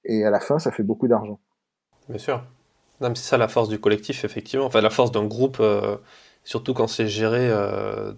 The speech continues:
Speaker 2: oui, de façon plus ou moins transparente et que les gens comprennent aussi l'intérêt qu'il y a, euh, qu'il y a derrière. Euh, c'est un peu le modèle aussi de Hansukas, que
Speaker 1: Ouais.
Speaker 2: tu connais aussi.
Speaker 1: Oui.
Speaker 2: <clears throat> Il y a, il y a combien de structures, euh, sur ce système-là en France, tu sais, tu les as un peu répertoriées ?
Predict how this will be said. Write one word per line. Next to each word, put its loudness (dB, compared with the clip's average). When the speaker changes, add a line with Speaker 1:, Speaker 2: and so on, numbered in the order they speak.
Speaker 2:
oui, -4
de -6
façon -2
plus -10
ou -2
moins 2
transparente 2
et -4
que -6
les 0
gens 0
comprennent -2
aussi -6
l'intérêt 0
qu'il -10
y -4
a, 0
euh, -6
qu'il -4
y -2
a -8
derrière. 0
Euh, 2
c'est 0
un 6
peu 6
le 4
modèle 6
aussi 2
de 6
Hansukas, 0
que -2
Speaker 1:
Ouais. 0
Speaker 2:
tu -6
connais 0
aussi. -6
Speaker 1:
Oui. -8
Speaker 2:
<clears throat> -
Il 4
y 6
a, 8
il 2
y 6
a 6
combien 4
de 4
structures, 2
euh, 6
sur -4
ce -6
système-là 2
en 4
France, -4
tu -12
sais, -4
tu -6
les 0
as 4
un 0
peu -4
répertoriées ? 2